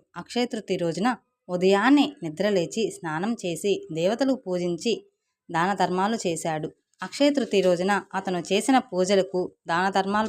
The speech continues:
ప్రభావం వల్ల వ్యాసుడు చాలా ధనవంతుడు అవుతాడు. కాబట్టి ఈ రోజున దాన ధర్మాలు చేయడం, బంగారు కొనుగోలు చేయడం వల్ల లక్ష్మీదేవి అనుగ్రహం లభిస్తుందని నమ్మకం. శాశ్వతమైన ఆనందం, శ్రేయస్సు,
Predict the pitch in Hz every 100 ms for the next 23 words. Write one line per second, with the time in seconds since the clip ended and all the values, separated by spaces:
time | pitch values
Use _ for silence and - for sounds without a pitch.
0 | - 175 175 175 170 165 190 269 - _
1 | _ _ _ _ 190 190 226 208 202 196
2 | 190 165 190 233 220 180 180 196 190 165
3 | 165 165 156 - _ _ - 170 165 170
4 | - 262 214 _ - 185 170 175 180 190
5 | 180 185 160 156 180 190 196 208 214 196
6 | 170 170 180 - _ 170 180 208 247 240
7 | 190 190 196 196 190 165 160 165 170 240
8 | - _ _ _ - 175 - 277 262 254
9 | 214 170 180 190 208 185 160 175 - 180
10 | 175 226 247 - 180 170 165 160 160 -
11 | - _ _ _ - - 208 214 247 -
12 | 254 240 202 - 175 185 180 185 - -
13 | 180 175 185 185 202